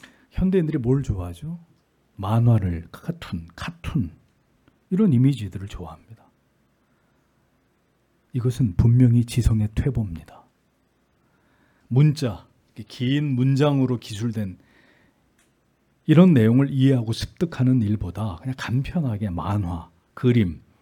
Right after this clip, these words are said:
동영상으로 된 이런 이미지들을 통해서 보다 쉽게 단편적인 지식을 얻으려고 하는 것은 깊고 심오한 하나님의 말씀, 계시를 이해하고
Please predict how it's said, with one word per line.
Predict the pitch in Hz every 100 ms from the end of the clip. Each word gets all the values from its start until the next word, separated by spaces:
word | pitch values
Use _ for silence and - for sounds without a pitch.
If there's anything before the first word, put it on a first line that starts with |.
| _
동영상으로 | 110 123 135 139 131 131 123 104 101
된 | 90 82 - _ _ _ -
이런 | 160 190
이미지들을 | 156 131 151 131 120 123 120
통해서 | - 123 98 131
보다 | 113 135 147
쉽게 | - 175 - 139
단편적인 | - 156 170 180 156 147
지식을 | 131 113 - - 147 - - _
얻으려고 | - 113 120 120 110 98
하는 | 95 95
것은 | 87 - 113 90 76 _ _ _ _ _ _ _
깊고 | - 170 - - 160 151 139
심오한 | - - - 147 147 131 113 123
하나님의 | 117 - 135 107 104
말씀, | 90 85 - 92 85 - _ _
계시를 | - 143 - - 147 147
이해하고 | 143 131 123 110 107 127